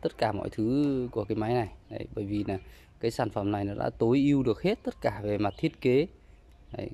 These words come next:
cũng như là cái công năng sử dụng. Đấy. Và cái độ bền của sản phẩm này thì,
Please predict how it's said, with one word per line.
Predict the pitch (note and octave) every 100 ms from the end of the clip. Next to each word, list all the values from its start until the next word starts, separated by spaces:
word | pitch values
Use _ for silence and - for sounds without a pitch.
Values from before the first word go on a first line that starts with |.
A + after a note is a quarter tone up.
| -
cũng | B2 D3+
như | C#3+
là | B2
cái | A2 A#2
công | - C3+ C#3
năng | C#3 A#2+ -
sử | - G#2
dụng. | G2 - - - - - -
Đấy. | A2 - - - - - -
Và | A2 A2
cái | A#2+
độ | C3+
bền | B2+ B2 G#2
của | G2
sản | G#2+
phẩm | F#2 G2 G2
này | G#2+ -
thì, | G#2 F#2+